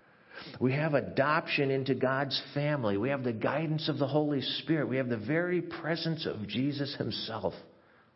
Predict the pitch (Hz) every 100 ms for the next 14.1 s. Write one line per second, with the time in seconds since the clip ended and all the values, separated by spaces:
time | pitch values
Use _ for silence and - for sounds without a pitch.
0 | _ _ _ _ _ _ _ _ _ _
1 | - _ _ _ _ - 123 131 123 131
2 | 123 123 113 139 180 180 151 131 113 120
3 | 120 117 113 104 110 104 104 - 143 -
4 | 110 120 123 - 131 127 110 101 104 123
5 | 127 127 147 151 127 113 - - - -
6 | - - 82 76 71 _ _ 113 147 131
7 | - - 123 - 135 110 127 - 131 113
8 | 92 - - - 101 151 - 143 139 131
9 | - 123 147 - - 69 - - _ _
10 | _ - - 120 127 - 151 - - 151
11 | 135 104 - - - 117 123 127 113 110
12 | 120 127 127 131 165 151 139 127 143 151
13 | 143 131 131 143 143 131 135 135 117 117
14 | 135